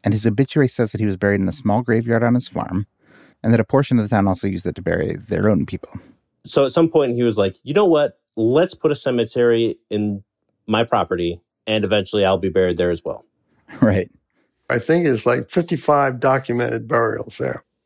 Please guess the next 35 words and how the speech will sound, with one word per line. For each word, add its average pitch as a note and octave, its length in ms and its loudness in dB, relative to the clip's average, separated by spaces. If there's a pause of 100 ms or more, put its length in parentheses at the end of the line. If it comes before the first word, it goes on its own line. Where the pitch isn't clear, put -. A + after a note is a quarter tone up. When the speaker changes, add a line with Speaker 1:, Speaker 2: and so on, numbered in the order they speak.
(420)
Speaker 2:
Fifty-five? F#3 1300 -2 (140)
I'm C#3+ 280 0 (440)
blo-, A#2+ 460 0
<laughs> - 80 -14
I'm C#3 160 0
blown D#3 240 4
away. C#3 340 2
I B2+ 300 -2 (220)
thought F3 240 0
there B2+ 120 6
was G#2 140 2
maybe G#2+ 340 2
a F#2+ 60 0
dozen. G#2 480 2 (400)
Speaker 1:
Yeah, D3 200 4
and G2+ 240 -4
basically C3 280 4
those A2+ 200 4
are G#2+ 60 0
just G#2 220 -2
the G#2 80 -2
ones F#2+ 160 -2
we F#2+ 80 -4
know F#2 160 2
about. D2 240 -4
There's F2+ 120 -2
probably F2+ 440 -2
more. D2+ 320 -8 (640)
Speaker 2:
<laughs> - 60 2 (340)
Oh, D#3 360 4 (160)
well, A#2+ 100 4
that's D#3 320 0 (260)
<laughs> - 240 -20
very A#2 800 0
creepy. A#2+ 520 2